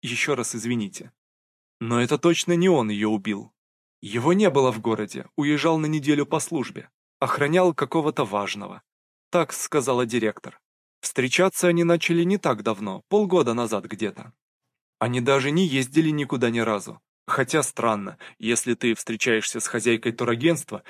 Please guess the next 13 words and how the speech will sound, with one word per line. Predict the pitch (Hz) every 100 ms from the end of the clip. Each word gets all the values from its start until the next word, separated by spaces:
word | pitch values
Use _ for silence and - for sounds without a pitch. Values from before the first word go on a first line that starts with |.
| - -
не | 151
купить | 165 139 123 -
какой-нибудь | 120 139 127 117 120
тур | - 110 104
на | 104
двоих. | 107 98 90 - _ _ _ _
Нет, | 147 123 104 -
просто | - 160 - 151
гуляли, | 139 131 101 95 113
выходные | 131 156 165 120 113 110
иногда | 107 101 107
проводили | - 104 104 104 107
вместе. | 104 107 - -